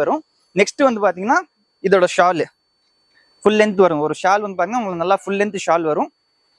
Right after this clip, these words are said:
நான் ஓப்பன் பண்ணி கூட காட்டுறேன். இந்த மாதிரி பாருங்க, ஃபுல் லென்த் ஷால் வந்துரும். இந்த மாதிரி பியூர் காட்டன். இதோட ரேஞ்ச் உங்களுக்கு பாத்தீங்கன்னா பிராஞ்சல் பொறுத்த வரைக்கும் உங்களுக்கு per piece வந்து ஃபைவ் நைன்ட்டி வரும். மினிமம் வந்து டுவெல் பீஸ் ஆர்டர்.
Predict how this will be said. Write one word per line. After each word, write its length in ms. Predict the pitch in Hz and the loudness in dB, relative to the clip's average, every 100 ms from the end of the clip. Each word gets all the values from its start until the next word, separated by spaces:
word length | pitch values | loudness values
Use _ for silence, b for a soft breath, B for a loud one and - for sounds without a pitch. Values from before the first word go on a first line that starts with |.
| _ _ _ _ _ | _ _ _ _ _
நான் 120 | 160 175 | -4 -2
ஓப்பன் 180 | 185 170 | 0 -2
பண்ணி 120 | 170 | -2
கூட 100 | 160 156 | -2 -2
காட்டுறேன். 260 | 143 151 143 | -2 -4 -4
இந்த 100 | 139 | -4
மாதிரி 120 | 135 127 | -2 -4
பாருங்க, 180 | 131 _ _ _ _ _ _ _ _ _ _ _ _ _ | -6 _ _ _ _ _ _ _ _ _ _ _ _ _
ஃபுல் 160 | 196 208 | 2 4
லென்த் 220 | 208 196 | 0 2
ஷால் 180 | 170 156 | 2 2
வந்துரும். 220 | 143 139 | 0 0
இந்த 100 | 139 139 | 2 2
மாதிரி 160 | 131 - _ _ _ | 0 -6 _ _ _
பியூர் 180 | 208 254 220 | 2 2 4
காட்டன். 400 | 202 202 202 190 330 - _ _ 196 | 2 4 0 0 -4 -6 _ _ 2
இதோட 200 | 262 247 233 | 2 2 0
ரேஞ்ச் 220 | 269 254 | -2 -4
உங்களுக்கு 240 | 220 190 | -6 -2
பாத்தீங்கன்னா 320 | 190 185 233 277 _ | -4 -2 -4 -4 _
பிராஞ்சல் 360 | 190 226 240 214 | -2 -2 -4 -2
பொறுத்த 200 | 220 208 214 | -4 0 -2
வரைக்கும் 220 | 240 277 | 0 -4
உங்களுக்கு 260 | 220 202 196 | -2 -2 0
per 80 | 202 - | -2 -4
piece 180 | 254 - | -8 -4
வந்து 140 | 226 240 | -4 -2
ஃபைவ் 180 | - 214 226 | 0 2 2
நைன்ட்டி 240 | 233 226 202 | 0 0 0
வரும். 220 | 190 339 b b b b b b - | 0 -2 b b b b b b 0
மினிமம் 340 | 220 262 302 277 | 2 4 2 0
வந்து 120 | 240 247 | -4 0
டுவெல் 200 | 220 214 | 0 0
பீஸ் 160 | 240 196 | -6 -2
ஆர்டர். 200 | 170 147 | -2 -2